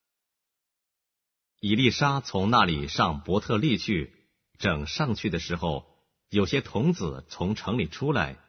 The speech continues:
戏笑他说：“秃头的上去吧，秃头的上去吧。”他回头看见，就奉耶和华的名咒诅他们。于是有两个母熊从林中出来，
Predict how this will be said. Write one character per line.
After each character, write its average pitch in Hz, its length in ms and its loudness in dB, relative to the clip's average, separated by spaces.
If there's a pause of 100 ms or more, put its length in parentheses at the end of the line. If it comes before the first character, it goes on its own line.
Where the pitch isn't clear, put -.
(100)
戏 - 280 -2
笑 - 160 -4
他 78 180 -4
说 73 300 -6 (1200)
：“秃 151 220 2
头 101 180 2
的 113 100 4
上 151 300 4
去 101 160 -2
吧， 71 340 -2 (380)
秃 175 220 4
头 101 240 2
的 127 100 2
上 127 360 2
去 101 160 0
吧。” 78 200 -2 (1300)
他 139 140 2
回 - 240 0
头 117 160 2
看 120 300 -2
见， 78 280 0 (520)
就 95 160 2
奉 80 400 -2
耶 135 160 2
和 - 160 -4
华 85 240 0
的 90 100 0
名 76 400 -2 (160)
咒 131 260 4
诅 78 140 -8
他 80 220 -4
们。 69 120 -6 (1300)
于 131 160 4
是 127 260 0
有 131 220 4
两 95 220 4
个 139 100 0
母 95 240 0
熊 101 420 0
从 113 300 0
林 101 200 2
中 139 180 0
出 175 240 0
来， 87 280 0